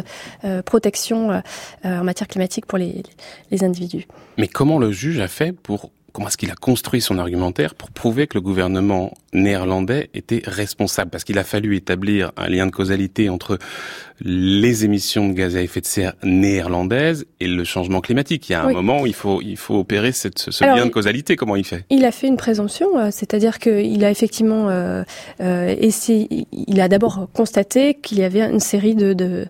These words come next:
Speaker 1: rapports du giec qui montraient la certitude finalement scientifique en matière, euh, de, euh, de climat, l'existence du changement climatique bien évidemment et des effets sur, euh, sur les populations.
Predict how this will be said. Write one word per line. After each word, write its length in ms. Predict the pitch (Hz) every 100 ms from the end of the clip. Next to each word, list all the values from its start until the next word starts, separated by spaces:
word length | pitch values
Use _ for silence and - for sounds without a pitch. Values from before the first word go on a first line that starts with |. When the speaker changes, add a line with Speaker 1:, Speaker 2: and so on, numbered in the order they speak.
| -
Speaker 1:
rapports 400 | 175 202 214 214
du 100 | 196
giec 240 | 190 220
qui 140 | 233 202
montraient 520 | 180 - 208 214 233
la 180 | - 220
certitude 720 | 214 214 - 196 233 233 214 208
finalement 340 | - 190 185
scientifique 640 | 185 202 190 214 - 277 240
en 80 |
matière, 560 | 190 190 - 240 233 196 - - - -
euh, 220 | 190 185
de, 140 | 180
euh, 500 | 202 202 196 190 185 180
de 120 | 190
climat, 360 | - 196 202
l'existence 420 | 226 185 - 190 185
du 140 | 185
changement 420 | 180 - 180 185
climatique 480 | 180 202 185 - 240
bien 140 | 214 185
évidemment 480 | 185 190 196 226
et 120 | 233 220
des 180 | 208
effets 200 | 190 -
sur, 240 | 214 - 185
euh, 100 | 185
sur 160 | - 202
les 80 |
populations. 500 | 196 202 190 190 -